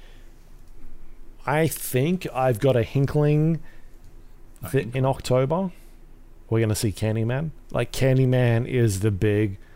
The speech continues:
Speaker 1: sort of, like, October Halloween release.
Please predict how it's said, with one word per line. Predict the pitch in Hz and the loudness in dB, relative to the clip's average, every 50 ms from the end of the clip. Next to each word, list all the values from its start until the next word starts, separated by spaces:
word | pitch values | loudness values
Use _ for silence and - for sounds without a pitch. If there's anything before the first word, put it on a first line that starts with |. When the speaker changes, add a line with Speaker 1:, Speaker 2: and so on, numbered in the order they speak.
| - - - - | -20 -20 -20 -14
Speaker 1:
sort | - - 120 117 110 | -8 -4 -2 0 0
of, | 104 - 104 | 0 0 -2
like, | 104 104 - - | -4 -4 -4 -4
October | 117 113 - - - 113 113 110 101 107 104 107 104 | -6 -6 -6 -4 -4 -2 -2 -2 -2 0 0 0 -2
Halloween | 92 - 117 113 107 104 101 104 113 113 | -2 -4 -4 -4 -2 -2 -4 -4 -4 -4
release. | 120 123 120 131 143 165 175 - - - - | -2 -2 -2 -4 -4 -6 -8 -8 -8 -10 -12